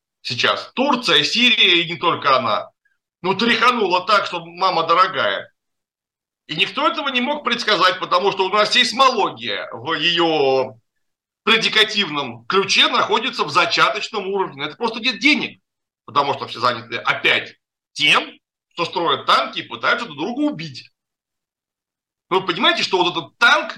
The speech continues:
сколько вы их ни построите, он ничего против землетрясения восемь баллов. Нас, мы живем на гигантской вулкане,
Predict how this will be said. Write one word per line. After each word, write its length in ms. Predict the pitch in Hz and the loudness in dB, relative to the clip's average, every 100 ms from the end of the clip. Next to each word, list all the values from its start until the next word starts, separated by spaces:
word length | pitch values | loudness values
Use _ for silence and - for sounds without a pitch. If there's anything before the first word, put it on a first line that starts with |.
| - - | -18 -14
сколько 320 | - 220 170 | -8 -4 -2
вы 100 | 165 | -2
их 80 | 160 | -2
ни 80 | 156 | 0
построите, 580 | 196 196 175 139 120 - | 0 0 0 -2 -4 -2
он 160 | 208 196 | 0 2
ничего 640 | 233 240 247 254 190 - | 2 2 0 0 0 0
против 300 | 156 170 151 | -4 -4 -6
землетрясения 640 | 147 160 147 156 240 226 165 | -8 -8 -4 0 0 0 0
восемь 400 | 180 180 180 143 | -2 -2 -2 2
баллов. 320 | 117 92 - _ _ _ _ _ _ _ _ _ _ _ _ - | 2 0 -12 _ _ _ _ _ _ _ _ _ _ _ _ 0
Нас, 520 | 220 226 - - _ - | 2 2 0 -8 _ -8
мы 140 | 214 | -4
живем 340 | 185 - 247 | 0 2 2
на 60 | 180 | 0
гигантской 640 | 139 143 214 269 - 185 143 | -8 0 2 2 0 -10 -10
вулкане, 680 | 143 226 226 196 139 107 95 | -8 -8 -2 2 2 0 -10